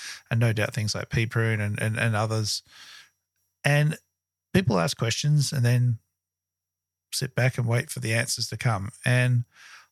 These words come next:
I, I've just read some lately that have kind of, uh, concerned me, I guess, and worried me. There's a lot of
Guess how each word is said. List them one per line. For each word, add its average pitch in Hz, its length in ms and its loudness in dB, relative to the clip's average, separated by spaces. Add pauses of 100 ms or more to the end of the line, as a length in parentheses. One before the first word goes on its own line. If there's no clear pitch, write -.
(120)
I, 156 300 2
I've 151 160 -2
just - 340 -2
read 131 480 2
some 101 460 -6 (280)
lately 101 520 0
that 110 180 -2 (480)
have 135 220 4
kind 156 240 2
of, 117 360 -2
uh, 101 380 0 (1000)
concerned 123 560 0
me, 127 140 2
I 120 80 2
guess, 139 480 -2
and 110 460 -2 (580)
worried 110 380 2
me. 92 220 -6 (2000)
There's 170 160 2
a 170 60 -4
lot 170 260 0
of 196 360 -2